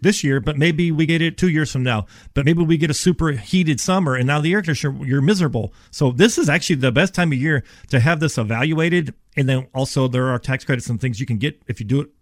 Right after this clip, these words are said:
by the end of the year. So this really is a, a really a busy time of year for us. And it's kind of exciting 'cause we can get up there, we spend a little more time in the attic and really get 'em prepared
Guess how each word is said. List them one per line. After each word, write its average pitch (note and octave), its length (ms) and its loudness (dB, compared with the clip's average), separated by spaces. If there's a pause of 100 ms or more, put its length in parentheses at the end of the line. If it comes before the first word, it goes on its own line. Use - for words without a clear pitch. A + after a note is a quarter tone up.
by C3+ 100 -2
the B2+ 80 0
end B2+ 100 2
of A#2 80 -2
the A2 80 -2
year. A#2 300 -2 (260)
So A#2+ 320 0 (180)
this E3+ 280 4
really F3 300 2
is F#3 140 2
a, A#2 80 -6
a A#2+ 140 -6
really D3+ 200 4
a A#2 80 0
busy C#3+ 280 -2
time C#3 280 -2
of A#2 80 -2
year C#3+ 120 -2
for F3 280 -2
us. - 180 -6 (300)
And C3 120 -2
it's C#3 280 -2
kind E3+ 120 4
of C#3+ 80 2
exciting D3 340 2
'cause F#2 80 -6
we C3+ 60 0
can A#2 60 -4
get A2+ 120 0
up A#2+ 100 -6
there, B2+ 80 -2
we B2 80 -2
spend A#2 200 -4
a - 20 -4
little B2 180 -2
more A#2 120 -4
time A#2 220 -2
in A2 60 0
the A2+ 100 0
attic A#2 180 -4
and A2 100 -2
really B2+ 180 0
get B2 160 0
'em A2+ 80 -2
prepared B2+ 520 0